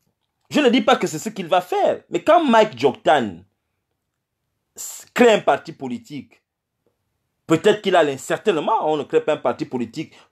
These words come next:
Quand on crée un parti politique, c'est pour prendre le pouvoir. Quand il crée un parti politique pour exister dans le jeu politique, il sait qu'il y aura une élection présidentielle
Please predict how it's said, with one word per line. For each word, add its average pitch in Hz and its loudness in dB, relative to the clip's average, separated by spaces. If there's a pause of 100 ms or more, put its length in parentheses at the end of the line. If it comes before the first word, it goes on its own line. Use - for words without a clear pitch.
(180)
Quand 214 2
on 214 2
crée 185 0
un 160 0
parti 151 0
politique, 127 -6
c'est - -8
pour 110 -10
prendre 185 2
le 107 -2
pouvoir. 92 -8
Quand 240 0
il 359 -2
crée 175 2
un 147 0
parti 131 -2
politique 113 -8
pour 110 -2
exister 107 -2
dans 127 2
le 104 -2
jeu 107 -4
politique, 98 -4 (1300)
il 285 2
sait - 4
qu'il 135 -6
y 123 -2
aura 123 -2
une 120 -6
élection 107 -8
présidentielle 98 -10